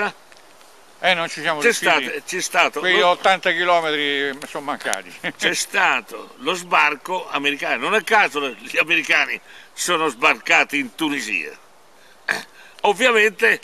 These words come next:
Speaker 2: trovando subito la Francia disponibile. La Francia, che era alleata, eh, nostra alleata, dopo la sconfitta del quaranta,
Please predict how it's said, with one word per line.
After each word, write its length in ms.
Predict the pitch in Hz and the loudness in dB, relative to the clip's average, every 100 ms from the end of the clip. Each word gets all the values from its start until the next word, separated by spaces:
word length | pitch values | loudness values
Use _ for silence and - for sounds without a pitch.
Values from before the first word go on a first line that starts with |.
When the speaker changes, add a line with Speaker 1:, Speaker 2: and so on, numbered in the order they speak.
| - | -6
Speaker 2:
trovando 480 | - 208 165 180 165 | -2 2 4 2 0
subito 420 | 165 185 214 220 | -6 -4 -4 0
la 100 | 190 | 0
Francia 380 | 143 156 185 160 | 0 -2 0 -2
disponibile. 640 | 135 120 175 190 131 90 - - - - | -4 -4 -2 -2 -2 -8 -12 -20 -18 0
La 160 | 185 | 0
Francia, 560 | 220 254 214 143 135 117 | 4 4 2 0 -2 -2
che 180 | - 180 | 2 4
era 240 | 214 175 | 4 4
alleata, 760 | 147 139 170 180 143 123 110 104 - - | 4 4 4 2 0 0 -2 -4 -14 -10
eh, 200 | - - - - | -6 -6 -8 -16
nostra 480 | 139 190 202 - 135 | 0 2 2 0 -4
alleata, 680 | 123 135 139 104 92 123 139 - - | 0 2 2 0 -2 -6 -6 -10 -20
dopo 400 | 113 202 202 135 | -2 2 2 2
la 160 | 139 156 | 2 2
sconfitta 580 | - 139 - 160 139 139 | 0 -6 -6 -6 -4 -4
del 120 | 123 | -2
quaranta, 760 | 143 135 113 92 - 160 156 | 0 0 0 -2 -2 -2 -2